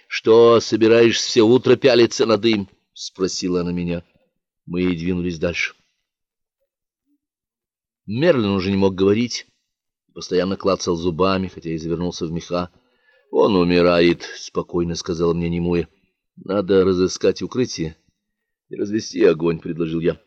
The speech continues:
«Чтобы не замёрзнуть, пока воины Диурнаха будут нас убивать», — фыркнула она. «Мерлин умирает, потому что близок к исполнению своей мечты, и потому что он заключил сделку с богами». «Жизнь в обмен на котёл?» — спросила Кайнвин.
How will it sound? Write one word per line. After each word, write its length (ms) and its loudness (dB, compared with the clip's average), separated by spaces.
«Чтобы 520 2
не 180 2
замёрзнуть, 760 2
пока 320 2
воины 460 6
Диурнаха 640 2
будут 320 0
нас 220 0
убивать», — 540 2
фыркнула 440 -2
она. 200 -4
«Мерлин 580 0
умирает, 640 2
потому 340 -2
что 200 -2
близок 400 -4
к 20 -6
исполнению 560 -2
своей 320 0
мечты, 500 -4
и 80 -20
потому 220 -10
что 120 -6
он 80 -4
заключил 420 -2
сделку 540 2
с 60 -2
богами». 420 0
«Жизнь 680 -2
в 80 0
обмен 440 -2
на 100 -2
котёл?» — 540 2
спросила 460 -6
Кайнвин. 420 -2